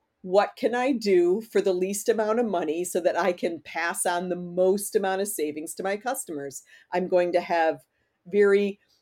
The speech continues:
low end needs as far as design goes. I'm gonna have pretty generic fixtures with fluorescent tube lighting,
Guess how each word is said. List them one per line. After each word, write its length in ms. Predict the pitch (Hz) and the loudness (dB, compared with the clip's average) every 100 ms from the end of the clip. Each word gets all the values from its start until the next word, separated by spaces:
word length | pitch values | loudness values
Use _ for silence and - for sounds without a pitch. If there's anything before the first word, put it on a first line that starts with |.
| _ - | _ -18
low 840 | 170 180 185 185 185 190 190 196 - _ _ - | -2 10 12 12 10 10 8 6 -2 _ _ -4
end 500 | 175 185 190 196 196 180 | 0 2 2 0 -4 -6
needs 680 | 185 185 185 185 180 151 - | -6 -4 -4 -6 -6 -10 -6
as 140 | 180 - | -6 2
far 200 | 185 180 | 4 4
as 140 | 180 | 2
design 560 | 160 175 170 175 175 165 | 0 2 4 2 2 2
goes. 380 | 151 156 185 | 2 2 2
I'm 160 | 190 196 | 0 0
gonna 160 | 180 165 | 0 -2
have 340 | 165 156 - | -2 -4 -4
pretty 300 | - 208 190 | -6 -6 -6
generic 720 | 147 175 160 170 202 226 - _ | -4 -4 -2 2 2 2 -2 _
fixtures 760 | 240 233 - 233 214 214 226 - _ - | -8 -8 -6 2 2 2 -2 -8 _ -8
with 180 | 165 | -8
fluorescent 680 | - 175 165 190 - 247 226 | -6 -2 2 2 2 -2 -4
tube 360 | - 240 226 208 | -8 -4 -4 -2
lighting, 680 | 196 196 202 208 202 208 | 0 2 4 4 2 -2